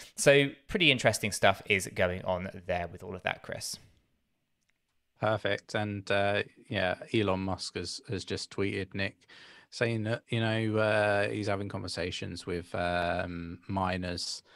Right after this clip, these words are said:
Speaker 2: um, and it's potentially promising. So,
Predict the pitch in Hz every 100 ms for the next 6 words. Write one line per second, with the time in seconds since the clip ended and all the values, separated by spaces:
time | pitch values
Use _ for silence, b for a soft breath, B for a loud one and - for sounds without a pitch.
0 | b b b _ 101 92 90 87 85 82
1 | 82 - _ _ _ _ _ - 107 -
2 | _ 131 120 - 117 110 - 101 98 -
3 | - 107 107 - 87 87 - - 110 95
4 | 92